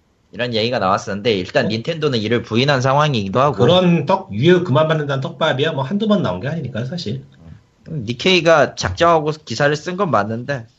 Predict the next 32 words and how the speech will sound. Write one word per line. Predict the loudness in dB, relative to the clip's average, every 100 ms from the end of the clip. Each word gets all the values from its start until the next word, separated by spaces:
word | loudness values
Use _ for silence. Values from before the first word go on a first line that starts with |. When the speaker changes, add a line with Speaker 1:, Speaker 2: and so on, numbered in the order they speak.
| _ -20 -14 -14 -4
Speaker 2:
그러니까 | 0
이게 | 4 4
지금 | 6 4
상황을 | 4 2 4 4 4
보면은, | 2 2 2 0 -2
정리를 | -2 2 4 2
해보면은, | 2 2 2 2 0 0 -4 _ _ _ -20 -20 -20 _ _
한국 | 0 2 4 2 2
콘솔 | 2 2 2
쪽이 | 2 0 2 2 2
에스씨 | -2 -2 -2 2 2 4 2 2 2
이쪽만 | 0 0 2 2
지금 | 0 2 2 2 -2 -8 -2
제대로 | 2 4 4 4
들어와 | 4 4
있는 | 4 0 -4
거고. | -4 -4 -4 -4 -8 -14 _ _
Speaker 1:
아, | 0 2 2
그 | -2
사명 | 0 0 0 -2 -12 -8
사월 | -2 0 0
일일부터 | -2 -6 -6 -8
바뀝니다. | -8 -8 -8 -8 -6 -6 -8 _ _ _ -12
Speaker 2:
아, | -2 -2
맞다. | -2 -4
거기도 | 0 0 2
바뀌지 | -2 -4 -4 -4
또. | -8 -4
아, | 2 6 8 8 6
그러니까 | 4 2
Speaker 1:
에스아이, | 4
Speaker 2:
사실상 | 4 4 4 4 2